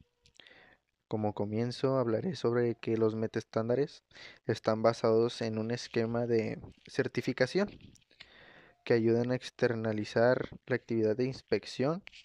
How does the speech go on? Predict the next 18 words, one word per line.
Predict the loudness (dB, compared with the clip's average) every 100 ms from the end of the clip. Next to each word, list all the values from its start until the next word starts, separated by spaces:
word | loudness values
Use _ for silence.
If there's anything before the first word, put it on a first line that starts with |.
| -20 -20 -20 -20 -20 -20 -20 -2
y | 2 4 4
un-, | 4 -2 -10 _ _ -16
y |
s-, | -16 -16 _ _
también | -2 0 0 -2 -4 -8 _
son | -6 -2 -2 -2 -2
auditorías | 0 0 2 2 6 4 4
de | 2
los | 0
sistemas | -4 -6 -4 -2
de | -4
gestión. | -2 -4 -2 -4 -4 -12 -20 _ _ -20 _ _ _ _ -20 -20 -20 _
Esto | -4 -4 -2 -4 -2
con | -4 -4
el | -6
fin | -6 -6 -6
que | -2 0 2 2 0 -2
da-, | -2 -4